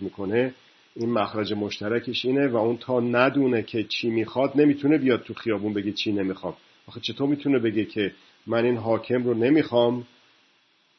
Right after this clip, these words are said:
اگه که ندونه چیز بهتر، بهتر از اون هست؟ بحث خیلی خوبی بود، ممنونم ازتون آقای ونیست.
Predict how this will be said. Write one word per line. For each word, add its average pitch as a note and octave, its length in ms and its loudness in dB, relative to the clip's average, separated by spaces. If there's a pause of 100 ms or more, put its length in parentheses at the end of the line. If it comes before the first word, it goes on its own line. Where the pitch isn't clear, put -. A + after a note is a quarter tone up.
(160)
اگه A#2+ 200 0
که D3+ 160 2
ندونه C#3 360 6
چیز C3 220 -2
بهتر، A#2 500 2
بهتر A2 400 -2
از G#2 160 0
اون C3+ 120 2
هست؟ F2+ 380 -6 (1500)
بحث C3 240 0
خیلی C3 320 0
خوبی D3 280 4
بود، D#3+ 240 6
ممنونم C3 440 2
ازتون C3+ 380 0
آقای C3+ 140 0
ونیست. C3+ 340 0